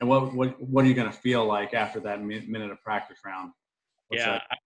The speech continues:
Speaker 2: I would
Speaker 1: what's,
Speaker 2: say
Speaker 1: what's their expectation framed on that?
Speaker 2: Yeah, I would say the same. I didn't, I know what the Bergeron Beep Test feels like, and it feels like absolute hell. So I felt like he could have explained, "Hey, this is fast and furious."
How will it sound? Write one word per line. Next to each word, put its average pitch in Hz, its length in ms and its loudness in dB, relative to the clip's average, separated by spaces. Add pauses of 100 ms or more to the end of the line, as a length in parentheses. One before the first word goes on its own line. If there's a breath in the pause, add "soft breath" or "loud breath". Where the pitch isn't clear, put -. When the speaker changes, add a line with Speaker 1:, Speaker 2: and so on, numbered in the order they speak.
(240)
Speaker 2:
I 131 40 -8
would 135 100 0
Speaker 1:
what's, - 120 -6
Speaker 2:
say 143 100 -4
Speaker 1:
what's 123 140 -12
their 117 160 -8
expectation 117 840 -2
framed 107 280 -2
on 101 140 -6
that? 98 200 -10 (800)
Speaker 2:
Yeah, 120 200 -2
I 127 40 0
would 143 140 -6
say 131 160 0
the 113 80 -6
same. 120 260 -2
I 120 120 2
didn't, 127 380 -4 (280)
I 156 40 2
know 135 340 0
what 156 120 0
the 170 60 -6
Bergeron 143 380 -4
Beep 143 200 -2
Test 151 280 -4
feels 156 200 -8
like, 156 160 0
and 120 120 -10
it 113 60 -10 (100)
feels 127 180 -8
like 123 140 -6 (120)
absolute 123 320 -10 (140)
hell. 135 320 -4 (520)
So 113 680 -2 (140)
I 113 80 -2
felt 113 220 -8
like 110 260 -4
he 110 200 -16
could 113 140 -10
have 107 260 -8
explained, 104 680 -10 (420)
"Hey, 113 260 0
this 113 240 -6
is 107 400 -8 (400)
fast 107 420 -4
and 101 200 -14
furious." - 720 -14